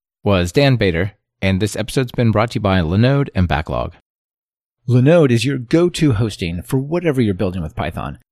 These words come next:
Get four months free at talkpython dot F M slash Linode. That's L I N O D E. With Backlog, you can create tasks, track bugs,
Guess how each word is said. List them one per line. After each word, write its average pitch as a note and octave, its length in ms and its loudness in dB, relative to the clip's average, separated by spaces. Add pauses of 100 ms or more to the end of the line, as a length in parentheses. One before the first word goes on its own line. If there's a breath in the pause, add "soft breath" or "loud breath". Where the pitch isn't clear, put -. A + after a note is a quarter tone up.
(160)
Get C#3+ 180 0
four E3+ 280 0
months F3 240 -4
free A2+ 320 0
at - 260 -8
talkpython A#2 640 -4
dot F2+ 140 -4
F - 120 -10
M C#3+ 240 -2
slash - 400 -4
Linode. A#2+ 460 -2
That's G#2+ 220 -4 (100)
L C#3+ 220 0
I A#2+ 240 0
N A#2 340 -4
O A#2 140 0
D A2+ 140 -4
E. A2 460 -6 (800)
With - 160 -6
Backlog, B2+ 540 0
you D#3 100 0
can D#3 160 6
create E3+ 340 0
tasks, G2 520 -4 (220)
track D#3 280 -2
bugs, G2 380 0